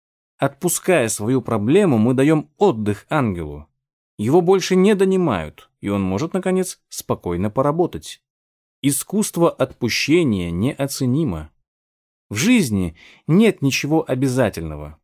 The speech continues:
Никто ещё не стал счастливым, получив вдруг работу, деньги, любовь своей мечты. Истинное счастье всегда обрушивается внезапно,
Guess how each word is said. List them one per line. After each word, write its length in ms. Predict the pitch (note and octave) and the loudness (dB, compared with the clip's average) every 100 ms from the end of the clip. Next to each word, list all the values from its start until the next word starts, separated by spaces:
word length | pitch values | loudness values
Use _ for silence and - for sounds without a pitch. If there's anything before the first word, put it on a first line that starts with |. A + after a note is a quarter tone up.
| _ _ _ _ - | _ _ _ _ -2
Никто 300 | F#3 - A#3 | 0 2 2
ещё 220 | G#3 F3+ | 4 2
не 100 | E3 | 0
стал 260 | C#3+ F3 D#3+ | 2 2 2
счастливым, 580 | - C#3+ - F#3+ D#3 A#2+ | 0 -2 0 2 4 2
получив 440 | B2+ B2 F3 A#2+ | 2 2 2 2
вдруг 280 | A2+ A#2 - | 0 -2 2
работу, 640 | C3+ G#2+ C#3+ F3 C#3 B2+ | 0 2 2 4 2 -2
деньги, 640 | G2+ A2 D#3+ C#3+ G#2+ A2 - - - | -2 2 2 2 0 -2 -4 -14 -2
любовь 420 | A#2 A#2+ D#3+ B2+ | 0 4 2 2
своей 260 | A#2+ C3+ | 0 2
мечты. 760 | B2+ B2 - - B2+ D#3+ C#3+ - - _ _ _ _ _ _ - | 4 2 0 -4 0 2 2 -2 -12 _ _ _ _ _ _ -2
Истинное 560 | G#3 F3 - D3 C3 | 0 2 0 0 2
счастье 680 | G#2+ - D#3 F3+ C#3 - G#2+ | 0 0 2 2 0 -4 -8
всегда 380 | - A2+ A2 F3 | -4 -4 0 0
обрушивается 840 | C#3 A#2+ D3+ D#3 C#3 C3+ A#2+ C3 | 0 0 0 0 0 0 2 0
внезапно, 960 | G#2 A#2 G#2 G2+ C#3+ C3+ - F2 D#2+ | 2 2 2 2 2 2 -2 -8 -8